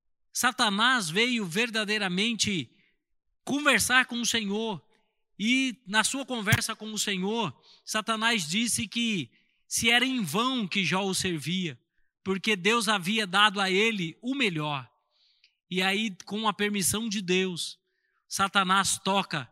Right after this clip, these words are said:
em tudo que Jó tinha. E na última tentativa, Satanás toca até na saúde de Jó.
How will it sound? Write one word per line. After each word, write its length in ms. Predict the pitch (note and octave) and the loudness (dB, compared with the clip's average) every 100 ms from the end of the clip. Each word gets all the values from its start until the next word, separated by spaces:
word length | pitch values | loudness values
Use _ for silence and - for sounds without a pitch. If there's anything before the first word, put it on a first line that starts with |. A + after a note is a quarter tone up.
| _ | _
em 140 | A#3 A3+ | -4 -2
tudo 280 | D4 C#4+ B3+ | -2 -2 -2
que 140 | A3 | 0
Jó 160 | F#3 F3+ | 0 0
tinha. 440 | - E3 D#3+ B2 _ _ _ _ | -2 -4 -6 -8 _ _ _ _
E 80 | G3+ | -2
na 140 | A#3 A#3 | 2 2
última 480 | B3+ D#4 C#4+ C#4 | 2 0 0 0
tentativa, 800 | - B3+ A#3 G3 - A#3 C#4 A#3+ | 0 -2 0 0 0 0 0 -2
Satanás 600 | F#3+ A3+ A3 G#3+ A3+ G#3+ | -2 -2 -2 0 0 -2
toca 340 | - A3 A3+ G#3 | -2 -2 -2 -4
até 260 | F#3 G#3+ | -2 -2
na 100 | A#3 | 0
saúde 500 | G#3+ G#3+ G3 A#3 F#3 | 0 0 0 -4 -6
de 140 | E3+ D#3 | -6 -6
Jó. 340 | B2+ C#3+ B2 | -4 -6 -8